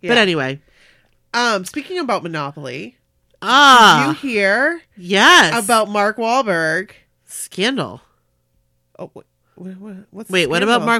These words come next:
Speaker 2: Mark Wahlberg and the whole Monopoly thing in the nineties
Speaker 1: Yeah,
Speaker 2: was, like, a
Speaker 1: right.
Speaker 2: rigged thing?
Speaker 1: But he's doing a, Kevin told me
Speaker 2: What?
Speaker 1: that he's doing a thing. He's doing, like, a documentary on it.
Speaker 2: Oh, yeah.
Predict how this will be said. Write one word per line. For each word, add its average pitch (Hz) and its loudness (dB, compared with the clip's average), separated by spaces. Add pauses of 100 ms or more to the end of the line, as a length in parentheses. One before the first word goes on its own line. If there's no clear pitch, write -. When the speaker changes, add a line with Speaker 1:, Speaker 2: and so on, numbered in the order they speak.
(120)
Speaker 2:
Mark 226 -2 (200)
Wahlberg 254 -6
and 226 -8 (420)
the 190 2
whole 277 2
Monopoly 254 2
thing 339 -4
in 294 -4
the 220 -2
nineties 233 -2
Speaker 1:
Yeah, 381 2
Speaker 2:
was, 208 -4
like, 202 0 (200)
a 160 -6
Speaker 1:
right. 208 4
Speaker 2:
rigged 247 2
thing? 107 -10
Speaker 1:
But 262 0
he's 285 -6
doing 269 -4
a, 240 -6 (840)
Kevin 320 -6
told 160 -8
me 170 -12 (220)
Speaker 2:
What? 240 -12 (140)
Speaker 1:
that - -10 (180)
he's 277 -10
doing 247 -4
a 208 -6
thing. 226 -6 (260)
He's 240 -10
doing, 254 -6
like, 240 -6
a 233 -10
documentary 220 -6
on 104 -12
it. 107 -18 (720)
Speaker 2:
Oh, 320 10
yeah. 196 2